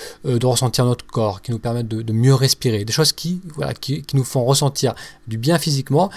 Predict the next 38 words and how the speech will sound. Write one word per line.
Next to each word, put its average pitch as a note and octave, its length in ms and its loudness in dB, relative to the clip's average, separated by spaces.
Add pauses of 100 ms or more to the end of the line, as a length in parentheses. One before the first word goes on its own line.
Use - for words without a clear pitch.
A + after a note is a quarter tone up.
(160)
et D3 80 -4
qui C3+ 140 -2
nous, B2+ 180 0
et C#3 140 -4
qui - 180 -6
nous A#2 160 0
permettent B2 300 2
aussi C3+ 180 2
de D3 60 6
ressentir A#2+ 400 2
de A2 80 0
la G2+ 100 0
joie. F#2 220 -4 (920)
Donc, - 340 2 (680)
les D#3+ 140 4
routines, D3+ 520 4 (460)
lorsqu'elles F3+ 440 6
sont E3 160 2
en C#3 220 4
alignement F3+ 800 4 (220)
avec A#2+ 180 0
ce - 140 -2
qui C#3 140 0
nous C3+ 80 4
fait A#2+ 140 0
du A2 120 -4
bien, F#3 280 0 (200)
ces - 180 2
routines E3 480 2 (540)
vont C3+ 220 6
renforcer D#3+ 360 6
ce C#3 140 -2
bien-être G#2 580 -2 (360)
et, D#3 400 2
euh, A#2 520 -2 (180)
et D#3+ 60 0
vont D3 160 2
prévenir C#3 600 0